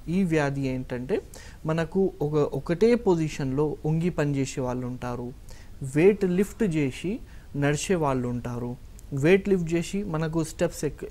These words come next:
ఎక్కే వాళ్ళు ఉంటారు. So, ఇలాంటి పనులు ఒకవేళ ఎవరైనా చేస్తున్నారనుకోండి, so, వాళ్ళల్లో మనకు spondylosis వచ్చే అవకాశం అనేది కొంచెం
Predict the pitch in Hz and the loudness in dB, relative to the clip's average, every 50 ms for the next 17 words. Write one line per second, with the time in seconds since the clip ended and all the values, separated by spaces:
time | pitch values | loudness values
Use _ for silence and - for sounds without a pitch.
0 | - 135 143 - - 156 151 139 135 127 123 123 120 120 117 123 120 117 120 120 | -8 -8 -8 -4 -2 0 2 2 2 2 2 0 -2 -2 -4 -4 -4 -4 -4 -6
1 | 110 - - - - - - - - - - - - 160 151 165 180 202 214 208 | -8 -8 -12 -16 -16 -16 -16 -4 0 0 2 2 2 4 6 6 6 6 4 2
2 | 254 240 226 - 180 175 196 202 196 180 - - 165 160 160 160 165 175 175 165 | 2 0 2 0 0 2 4 4 4 2 2 -2 -2 0 0 0 0 2 0 0
3 | 151 143 139 135 135 139 143 143 135 131 123 - - - - 120 120 120 120 123 | 0 0 0 0 0 0 -2 -2 -2 -2 -4 -4 -6 -10 -8 -8 -6 -6 -6 -8
4 | 123 123 120 - 123 120 117 117 110 113 135 - - - - - - - 233 220 | -8 -10 -10 -10 -8 -8 -6 -6 -6 -8 -10 -12 -16 -16 -16 -14 0 2 2 2
5 | 156 135 127 131 143 170 196 196 196 196 202 208 233 247 277 - - - - 147 | 4 2 2 4 4 4 6 6 6 4 6 6 6 6 6 2 -6 -8 -4 -2
6 | 143 143 139 139 - 151 - - - - 151 170 196 208 214 214 208 202 190 190 | 0 0 -2 -2 -4 -6 -8 -6 -4 -2 0 2 4 4 4 4 4 4 2 0
7 | 190 - 220 214 196 - - - 143 139 - - 180 165 135 131 127 - 127 123 | 0 -2 -4 -4 -4 -6 -6 -6 -6 -6 -4 -2 0 0 0 0 -2 -4 -6 -6
8 | - - 131 123 123 120 120 120 131 185 - - 127 127 135 - 208 | -6 -8 -10 -8 -8 -8 -8 -6 -8 -8 -6 -6 -6 -4 -2 -4 -4